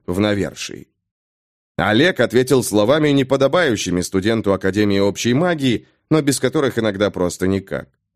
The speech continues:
Этот случай был как раз из таких. Ученик Айрунга уже успел активировать хитрое заклинание, выявляющее признаки некоторых артефактов,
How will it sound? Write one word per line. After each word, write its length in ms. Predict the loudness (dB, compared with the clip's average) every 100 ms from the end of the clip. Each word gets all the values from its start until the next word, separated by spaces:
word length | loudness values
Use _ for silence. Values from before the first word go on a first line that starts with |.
| _ -4
Этот 300 | -2 2 0
случай 400 | 2 2 4 4
был 200 | 2 2
как 220 | 0 -2 0
раз 240 | 0 0
из 140 | -4
таких. 340 | -2 -4 -8 -20 _ _ _ _ 0
Ученик 400 | 2 2 0 0
Айрунга 480 | 0 0 0 0 0
уже 180 | 0 0
успел 400 | -2 -2 0 2
активировать 560 | 0 -2 0 2 0
хитрое 480 | -2 -4 -2 0 0
заклинание, 720 | 0 -2 -2 0 0 0 0
выявляющее 720 | 0 0 0 0 0 0 -2
признаки 420 | 0 -2 0 -2 0
некоторых 500 | -2 -2 -4 -2 -2
артефактов, 720 | -2 -2 -2 -2 -2 -4